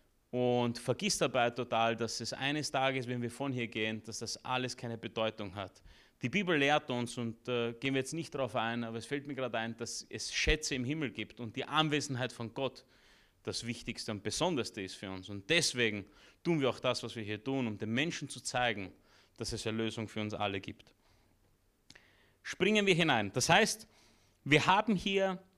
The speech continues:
einen Hinweis, oder wir erkennen aus der Geschichte, dass Da-, Daniel und seine Freunde in der Welt waren, aber nicht von dieser Welt. Sie haben, wenn wir ein Leben ohne Gott betrachten,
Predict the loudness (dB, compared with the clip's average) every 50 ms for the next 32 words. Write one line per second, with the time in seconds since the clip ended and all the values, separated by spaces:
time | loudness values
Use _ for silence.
0 | _ _ _ _ _ _ _ _ _ _ _ _ _ _ _ _ _ _ _ _
1 | 0 4 4 6 6 6 6 6 6 6 6 8 8 6 6 2 -2 -6 -8 _
2 | _ _ _ _ -4 0 2 2 4 6 4 4 4 4 2 2 2 0 0 -2
3 | -2 -2 -2 -2 -2 -2 -4 -4 -2 -2 0 2 0 0 0 -2 -8 _ _ _
4 | _ _ _ _ _ _ _ _ _ _ _ _ 6 6 8 8 6 4 4 4
5 | 6 6 8 8 6 6 4 4 4 4 2 2 2 2 4 4 6 6 6 6
6 | 6 4 4 2 -2 -10 _ _ _ _ _ _ _ _ 4 6 8 8 8 8
7 | 8 8 6 6 6 4 4 6 6 6 4 4 2 0 0 -2 0 0 2 2
8 | 2 2 2 2 0 0 0 -2 -2 -4 -10 -16 -20 -20 -20 -14 -8 -4 -2 -2
9 | 0 2 4 4 4 4 4 2 -4 -4 -6 -6 -2 2 4 6 6 8 8 8
10 | 6 6 4 2 2 2 2 4 4 4 4 2 2 0 0 0 -2 -4 -2 -2
11 | 0 0 -2 -2 -4 -6 -12 -10 -10 -10 -10